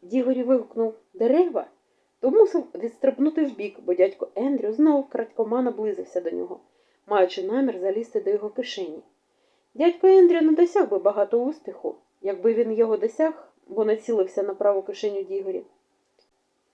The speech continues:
Досі переконаний, що зелені кільця — це кільця повернення додому, але, звичайно, Дігорі не хотів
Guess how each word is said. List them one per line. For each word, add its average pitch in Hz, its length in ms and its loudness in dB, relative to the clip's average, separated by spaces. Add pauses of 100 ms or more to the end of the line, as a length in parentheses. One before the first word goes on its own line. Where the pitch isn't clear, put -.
(340)
Досі 226 220 2
переконаний, 226 680 0
що - 200 -10
зелені 220 380 0
кільця — 254 420 -4
це - 80 -20
кільця 208 320 -10
повернення 202 540 -6
додому, 190 460 -4 (140)
але, 294 240 -8
звичайно, 269 440 -4
Дігорі 247 380 -4
не 247 100 -6
хотів 311 300 -8